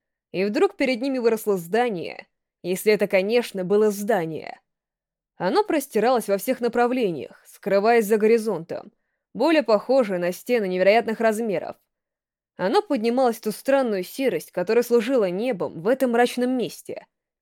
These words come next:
так высоко, что глаз не мог рассмотреть его конца. Пак оглянулся и увидел за собой лишь пустую равнину.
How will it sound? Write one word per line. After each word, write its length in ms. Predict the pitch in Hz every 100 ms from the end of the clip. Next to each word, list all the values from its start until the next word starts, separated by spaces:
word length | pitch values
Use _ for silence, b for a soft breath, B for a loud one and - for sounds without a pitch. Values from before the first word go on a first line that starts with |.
| -
так 260 | 247 294
высоко, 680 | 247 254 - 220 - 151 - _ _ _
что 280 | - - 185
глаз 340 | 196 247 247
не 100 | 190
мог 180 | 196 220
рассмотреть 580 | 208 202 190 190 214 -
его 140 | 202
конца. 540 | 196 202 196 - - - _ _ _ _ _ _ _ _ _ _ _ _ _ _ _ _ _ _ _ _ _ _ _ _ -
Пак 200 | 339 370
оглянулся 680 | 277 262 254 311 285 -
и 40 | 214
увидел 260 | 254 247
за 100 | 220
собой 360 | 214 208 202 247
лишь 160 | 226
пустую 360 | - 196 - 240
равнину. 640 | 233 233 254 175 151 -